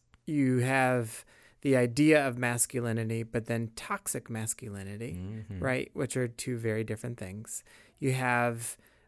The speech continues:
Speaker 1: um, everyone's perspective on masculinity is so different. Like, if you were to, like, if we were to have, get, like, twenty guys in a room, it, it really would be fascinating to hear what people said when the term masculinity comes, because you,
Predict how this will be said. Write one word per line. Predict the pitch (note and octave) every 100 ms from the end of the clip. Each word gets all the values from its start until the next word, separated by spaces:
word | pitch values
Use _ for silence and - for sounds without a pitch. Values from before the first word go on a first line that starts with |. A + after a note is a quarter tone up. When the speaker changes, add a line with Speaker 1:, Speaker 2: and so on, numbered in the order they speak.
| -
Speaker 1:
um, | E3 C3 B2 A#2+ A#2 A#2 - - -
everyone's | D#3 G#3 G#3+ F3+
perspective | - C#3 - - D3 - F3+ D3+
on | C3
masculinity | C3 C#3+ - C#3 D3+ D3
is | B2
so | - - C#3+
different. | C3 C3 - G2 - _ _ -
Like, | D3
if | C#3+
you | F3+
were | F#3+
to, | E3+
like, | D3 C#3
if | C#3+
we | D#3+
were |
to | D3+
have, | D3
get, | C#3+ C#3
like, | B2+
twenty | - D3 C#3
guys | C3+ C3+
in | B2+
a |
room, | B2 C#3 C#3 B2+ - - -
it, | - E3+ F3+ -
it | E3+
really | C#3+ F#3 G#3+
would | D3 D3+
be | C3+
fascinating | - C3 C3 - A#2 A2+ A2+
to |
hear | A2+ B2
what | A#2 A#2+ -
people | - C3 - A2+
said | - B2+ A#2 A2+ A2 - - _
when | - B2
the | A#2+
term | - C3+ B2 A#2
masculinity | A#2 B2 - - G2+ A2 A2 G#2 G#2
comes, | - A2+ G#2+ - -
because | C#3 C#3 C3
you, | D3 C#3